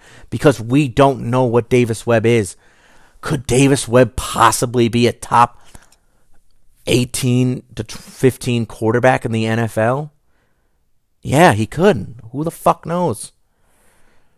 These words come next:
But guess what? We don't know because of Ben McAdoo, the biggest asshole in America,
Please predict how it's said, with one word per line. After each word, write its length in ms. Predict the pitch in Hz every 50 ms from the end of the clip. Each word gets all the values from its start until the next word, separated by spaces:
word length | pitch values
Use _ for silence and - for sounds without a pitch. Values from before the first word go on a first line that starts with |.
| _ _ _
But 140 | - - -
guess 260 | - 139 131 - -
what? 320 | 139 143 143 - - 120
We 160 | 113 120 123 120
don't 400 | 101 95 123 123 123 139 143 -
know 320 | - 113 110 107 107 107
because 440 | 98 113 104 - - - 107 107 98
of 180 | 107 98 90 92 - _ _ _ _ _ -
Ben 280 | 120 127 139 143 147
McAdoo, 520 | 143 135 131 127 - 143 131 127 127 123 117
the 80 | 113
biggest 380 | - - 120 120 110 131 - -
asshole 460 | 127 123 117 - - - 120 117 113
in 60 | 107
America, 500 | 107 107 107 107 104 104 98 - 104 98